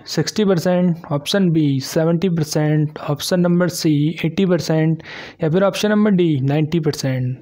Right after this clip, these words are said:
तो प्लाज्मा में जल का प्रतिशत कितना होता है ये बताना है। इसका राइट आंसर होगा ऑप्शन नंबर डी नाइंटी परसेंट।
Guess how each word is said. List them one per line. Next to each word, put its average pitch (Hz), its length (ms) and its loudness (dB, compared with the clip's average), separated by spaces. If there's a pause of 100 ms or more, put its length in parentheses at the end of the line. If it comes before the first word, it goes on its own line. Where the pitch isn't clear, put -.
(140)
तो 151 100 0
प्लाज्मा 170 600 2
में 220 220 2
जल 185 220 2
का 202 140 0
प्रतिशत 170 500 -2
कितना 190 300 -2
होता 160 260 0
है 165 100 2
ये 180 80 2
बताना 147 360 0
है। 208 220 -2 (300)
इसका - 200 -4
राइट 180 220 2
आंसर 202 300 2
होगा 170 160 2
ऑप्शन 165 300 0
नंबर 160 380 2
डी 147 380 2
नाइंटी 135 400 0
परसेंट। 135 840 -4